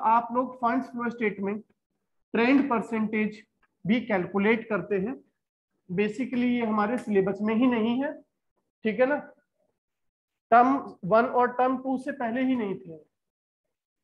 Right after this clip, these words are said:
चलिए आगे चलेंगे। Tools और टेक्निक याद, comparative, common size, ratio और cash flow, आगे वाले chapters के नाम। आइए बच्चों,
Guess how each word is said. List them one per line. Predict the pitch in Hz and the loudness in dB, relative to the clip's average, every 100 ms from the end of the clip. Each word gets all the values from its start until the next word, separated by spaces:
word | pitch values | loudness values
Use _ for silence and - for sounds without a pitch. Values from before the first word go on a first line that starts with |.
| - | -2
चलिए | 190 156 | -2 0
आगे | 170 180 190 | 0 2 2
चलेंगे। | 208 214 208 233 | -2 -2 -2 -6
Tools | - _ _ _ _ _ _ _ _ _ _ - 247 269 277 | -8 _ _ _ _ _ _ _ _ _ _ -4 0 2 2
और | 277 | 2
टेक्निक | 269 262 277 277 | 2 0 -4 -2
याद, | 254 262 254 | 0 0 0
comparative, | - 247 226 247 240 285 | -2 -4 0 0 0 -4
common | 254 247 254 | -4 -2 -2
size, | 247 277 277 | 2 2 2
ratio | 240 220 220 302 | 2 2 2 2
और | 269 302 - - | 2 2 0 -2
cash | 214 196 - | 0 0 -4
flow, | - 165 143 _ _ _ - | -10 -10 -12 _ _ _ 2
आगे | 190 202 | 2 2
वाले | 226 233 294 | 0 0 -2
chapters | - - 226 214 202 190 | -4 -4 -4 -2 -8 -2
के | 196 | -2
नाम। | 156 143 139 _ _ _ _ _ - | 0 -4 -10 _ _ _ _ _ 2
आइए | 214 240 254 | 4 6 4
बच्चों, | 220 - 226 | 2 0 -4